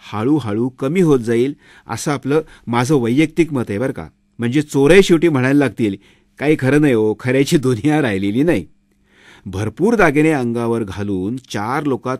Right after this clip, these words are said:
मिरवणाऱ्या बायकांवर अनेक प्रसंगी भयानक आपत्ती ओढवलेल्या आहेत. अर्थात एखाद्या विशिष्ट समारंभापुरतं हे मर्यादित असेल,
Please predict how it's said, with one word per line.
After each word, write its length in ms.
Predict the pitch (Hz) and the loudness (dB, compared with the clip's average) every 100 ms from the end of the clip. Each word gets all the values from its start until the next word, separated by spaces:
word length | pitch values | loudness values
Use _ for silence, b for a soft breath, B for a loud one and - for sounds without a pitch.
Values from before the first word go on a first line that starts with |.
| 113 | -8
मिरवणाऱ्या 480 | 107 113 110 107 | -8 -6 -6 -6
बायकांवर 800 | 104 92 90 107 117 101 98 104 - B B | -6 -8 -8 -6 -4 -4 -4 -6 -10 B B
अनेक 300 | 85 117 208 | -6 0 0
प्रसंगी 560 | 170 127 - 107 104 147 b b | 0 -4 -4 -6 -4 -6 b b
भयानक 420 | 95 92 117 143 185 - | -12 -10 -6 -6 -6 -8
आपत्ती 420 | 110 - 123 139 151 | -12 -10 -8 -4 -4
ओढवलेल्या 580 | 107 110 117 104 104 85 | -4 -4 -4 -4 -6 -8
आहेत. 340 | 85 107 120 - _ _ _ _ _ _ - | -6 -2 -2 -4 _ _ _ _ _ _ -14
अर्थात 300 | 90 - 202 _ b b | -10 -8 -10 _ b b
एखाद्या 320 | 95 117 131 | -8 -6 -4
विशिष्ट 460 | 110 104 - 147 170 | -4 -6 -8 -6 -6
समारंभापुरतं 880 | - 107 120 147 185 190 180 151 185 - B - | -8 -6 -2 0 0 0 0 0 -4 -6 B -2
हे 60 | |
मर्यादित 420 | 135 110 127 147 196 | -2 0 -2 -2 -6
असेल, 380 | 139 127 220 92 | -8 -2 0 -2